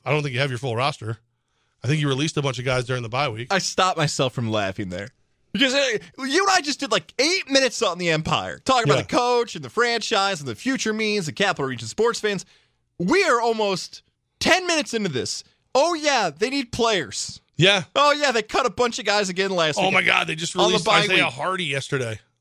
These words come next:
Speaker 1: Oh, that's my dude.
Speaker 2: You're,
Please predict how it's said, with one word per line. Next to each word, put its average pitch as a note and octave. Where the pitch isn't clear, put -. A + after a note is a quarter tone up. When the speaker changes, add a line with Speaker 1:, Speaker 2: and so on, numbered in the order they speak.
Speaker 1:
Oh, A#3+
that's -
my D3
dude. E3
Speaker 2:
You're, C4+